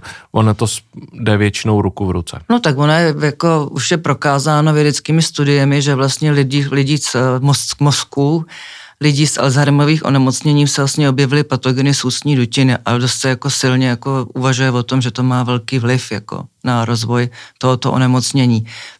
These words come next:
Speaker 2: Si, když si představíte, že máte paradentózu, tak si to, tak vlastně to, ten rozsah toho, že vlastně máte zanícený dásně, je, by se dal jakoby, řekněme, popsat, jako byste měl m-, mokvavou ránu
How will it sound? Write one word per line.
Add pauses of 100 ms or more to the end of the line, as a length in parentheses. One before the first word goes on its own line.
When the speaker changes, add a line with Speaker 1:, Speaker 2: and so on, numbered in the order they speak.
(140)
Speaker 2:
Si,
když
si
představíte,
že
máte
paradentózu,
tak
si
to, (240)
tak
vlastně (340)
to, (100)
ten
rozsah
toho,
že
vlastně
máte
zanícený
dásně, (640)
je, (580)
by
se
dal
jakoby,
řekněme, (320)
popsat,
jako
byste
měl
m-, (640)
mokvavou
ránu